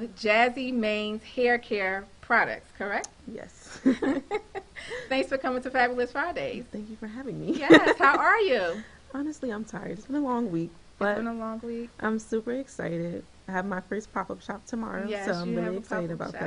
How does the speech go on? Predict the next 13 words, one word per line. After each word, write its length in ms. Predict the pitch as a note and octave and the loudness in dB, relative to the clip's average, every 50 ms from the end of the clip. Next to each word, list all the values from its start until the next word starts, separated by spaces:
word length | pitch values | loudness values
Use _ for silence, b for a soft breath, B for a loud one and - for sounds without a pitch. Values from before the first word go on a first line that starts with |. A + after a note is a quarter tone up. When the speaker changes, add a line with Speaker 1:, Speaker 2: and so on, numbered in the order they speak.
| E3 - | -4 -4
Speaker 1:
shop 100 | - - | -6 -6
Speaker 2:
that. 20 | |
Speaker 1:
too. 340 | A#3+ G#3 F3 F3+ F#3 G3+ A3 - | -8 -10 -8 -10 -12 -14 -12 -10
Yes, 240 | C4 B3 G#3+ F#3+ A3 B3+ - - - C#4 - | -8 -8 -8 -8 -10 -14 -14 -12 -12 -8 0
good 260 | - C#4 C#4 C#4+ C#4 | 2 2 2 2 0
for 80 | - C#4+ | -4 -4
Speaker 2:
<laughs> 140 | C#4+ C#4 | -4 -2
Speaker 1:
you. 280 | C4+ B3 A#3 G3 G3 G#3+ B B B B B B B B - - | -2 -2 -2 -4 -6 -10 B B B B B B B B -10 0
So, 360 | - B3 A#3+ A#3+ B3 A#3+ A#3+ - | 4 6 6 6 6 4 2 2
um, 440 | - A#3+ A#3+ A#3+ A#3+ A#3+ A#3+ A#3+ A#3 - | 4 6 6 6 6 4 0 -4 -4 0
let's 300 | A#3 B3+ C#4 D#4 - - - - | 2 2 2 2 -2 -10 -14 -10
jump 280 | A#3 - C4+ C#4 C#4+ C#4+ - | -2 0 0 0 0 -2 -4
into 640 | C4+ C4+ C4+ C4+ - - C#4+ C4 B3+ B3+ B3+ B3+ | -2 -2 -2 -4 -4 -2 0 2 2 2 0 -2